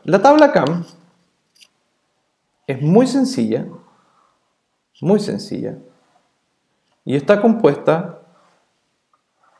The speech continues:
principalmente de tres valores: puerto, vilan,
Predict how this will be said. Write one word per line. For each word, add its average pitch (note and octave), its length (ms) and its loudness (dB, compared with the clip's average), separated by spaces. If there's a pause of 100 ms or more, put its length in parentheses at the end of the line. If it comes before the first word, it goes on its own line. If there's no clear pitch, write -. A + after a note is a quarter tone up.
(1900)
principalmente G3+ 1300 2
de D#3 880 4
tres G3+ 180 4
valores: A2+ 640 -2 (2000)
puerto, - 720 2 (1160)
vilan, D#3 720 0